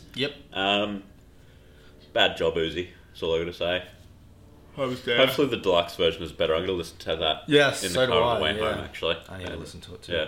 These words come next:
Speaker 2: I'll let you know how it sounds. But I'm not expecting much. It is, like, much more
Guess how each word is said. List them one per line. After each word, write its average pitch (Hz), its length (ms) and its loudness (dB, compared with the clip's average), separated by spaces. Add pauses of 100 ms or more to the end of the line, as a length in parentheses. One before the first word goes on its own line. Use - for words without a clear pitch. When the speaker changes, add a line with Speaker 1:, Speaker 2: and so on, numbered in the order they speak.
Speaker 2:
I'll 90 100 0
let 90 140 0
you 87 60 -4
know 80 160 -6
how 76 140 -4
it - 80 -10
sounds. 85 380 -4 (1000)
But 95 160 6
I'm 92 180 4
not 87 140 2
expecting 78 460 -6
much. 76 220 -6
It 113 80 2
is, 131 300 -2 (580)
like, 113 180 0
much 107 260 -2
more 92 400 2